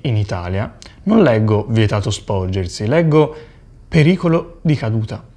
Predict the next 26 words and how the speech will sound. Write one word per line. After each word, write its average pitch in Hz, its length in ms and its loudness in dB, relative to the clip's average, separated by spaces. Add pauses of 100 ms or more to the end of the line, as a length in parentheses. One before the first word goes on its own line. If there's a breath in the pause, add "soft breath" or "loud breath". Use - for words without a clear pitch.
(380)
Avete 151 240 2
capito 135 300 2
bene? 98 280 -2
In 165 120 6
Italia, 98 600 -2
sì. - 360 -6 (320 loud breath)
All'estero 151 560 2
no. 117 220 -2
Infatti 135 420 -4
nei 120 100 -4
cartelli 135 420 -2
stranieri, 139 600 -2 (360 loud breath)
nella 120 200 0
traduzione 127 520 0
italiana, 120 540 0
aggiungono 107 720 0
la 104 160 -2
motivazione, 101 760 -4
infatti. - 560 -14
Quindi 131 240 2
è 131 80 -4
una 117 120 -4
cosa 104 260 -4
proprio 107 260 -8
totalmente 98 500 -6
nostra. - 420 -18